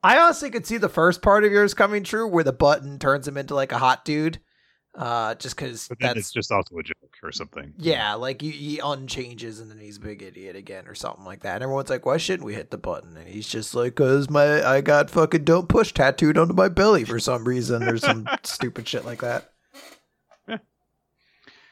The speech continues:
Speaker 2: Uh, next question comes from Zed.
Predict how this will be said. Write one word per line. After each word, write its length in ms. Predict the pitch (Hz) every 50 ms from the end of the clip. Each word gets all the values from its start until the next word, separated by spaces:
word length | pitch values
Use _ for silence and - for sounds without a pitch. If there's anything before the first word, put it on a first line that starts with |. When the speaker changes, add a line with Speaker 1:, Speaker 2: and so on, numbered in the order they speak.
| _ _ _ _ _ _ _ _ _ _ _ _ _ -
Speaker 2:
Uh, 440 | 101 98 98 98 98 98 98 101 80
next 440 | - 143 156 - - - - - -
question 520 | - - 156 139 - - 160 151 143 135
comes 320 | 113 - 156 156 147 131 -
from 420 | - - - 139 127 120 113 110 - _ -
Zed. 540 | 98 85 82 104 110 120 175 170 240 226